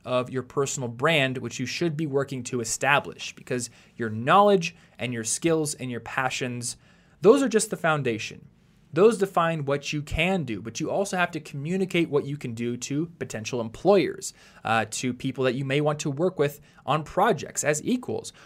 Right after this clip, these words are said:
or maybe even to people that you wanna hire in the future if you're in a position like we are, where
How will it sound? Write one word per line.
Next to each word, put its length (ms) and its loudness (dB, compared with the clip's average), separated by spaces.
or 200 6
maybe 260 2
even 220 0
to 100 -6
people 280 -2
that 80 0
you 80 0
wanna 160 0
hire 360 2
in 80 0
the 80 -4
future 400 -2
if 120 -6
you're 100 -2
in 60 -6
a 40 -8
position 380 -2
like 180 -4
we 220 -2
are, 200 -10
where 220 -10